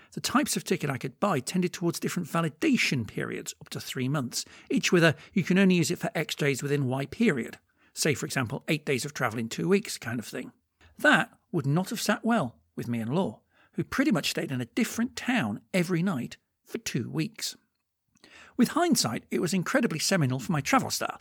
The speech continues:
and exactly the sort of trip that would become very familiar in the days of the barefoot backpacker. However,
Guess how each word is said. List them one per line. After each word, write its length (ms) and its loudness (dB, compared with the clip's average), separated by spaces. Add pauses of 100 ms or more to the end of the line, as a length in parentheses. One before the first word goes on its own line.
(160)
and 120 4
exactly 560 4
the 80 -2
sort 180 0
of 80 0
trip 220 -6
that 100 -2
would 120 0
become 340 2 (160)
very 260 -2
familiar 480 2 (220)
in 80 0
the 80 0
days 240 2
of 80 -4
the 60 -2
barefoot 360 -4
backpacker. 540 -2 (1040)
However, 440 2